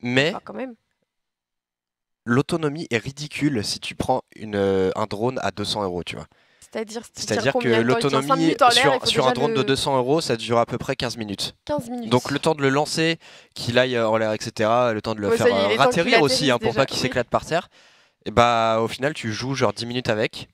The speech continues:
Speaker 2: Et sur les drones de deux cents euros justement, parce que normalement ils ont un système d'urgence qui fait que ils...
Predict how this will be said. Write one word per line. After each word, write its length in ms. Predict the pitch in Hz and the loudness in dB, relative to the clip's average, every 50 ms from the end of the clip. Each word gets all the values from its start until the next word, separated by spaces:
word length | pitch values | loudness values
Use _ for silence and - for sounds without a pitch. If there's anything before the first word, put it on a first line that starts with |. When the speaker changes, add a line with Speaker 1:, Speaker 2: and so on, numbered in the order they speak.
| _ - | _ -10
Speaker 2:
Et 60 | 262 | -8
sur 160 | - 277 285 | -2 -2 0
les 100 | 277 285 | 0 0
drones 260 | 269 285 320 311 294 | -2 -2 -4 -4 -6
de 280 | 233 247 254 247 247 240 | -6 -6 -4 -4 -4 -4
deux 180 | 208 233 254 | -6 -6 -8
cents 200 | 254 - 277 262 | -6 -4 -4 -2
euros 200 | 247 247 247 269 | -2 -2 -2 -4
justement, 380 | 262 247 240 - - 247 254 233 | -6 -6 -8 -10 -8 -8 -8 -8
parce 160 | 226 220 - | -8 -10 -12
que 100 | - 226 | -12 -10
normalement 300 | 220 220 214 214 226 254 | -8 -6 -6 -6 -6 -6
ils 140 | 262 233 202 | -8 -8 -6
ont 40 | 202 | -8
un 80 | 202 | -8
système 380 | 202 - - - - 240 226 226 | -8 -10 -16 -8 -8 -8 -6 -6
d'urgence 340 | 208 208 208 214 262 269 - | -10 -10 -10 -8 -10 -10 -10
qui 100 | - 220 | -14 -10
fait 140 | - 233 226 | -10 -10 -8
que 240 | - 233 233 233 - - | -6 -6 -6 -6 -8 -10
ils... 420 | 233 202 190 190 190 185 185 180 | -18 -20 -20 -20 -20 -20 -20 _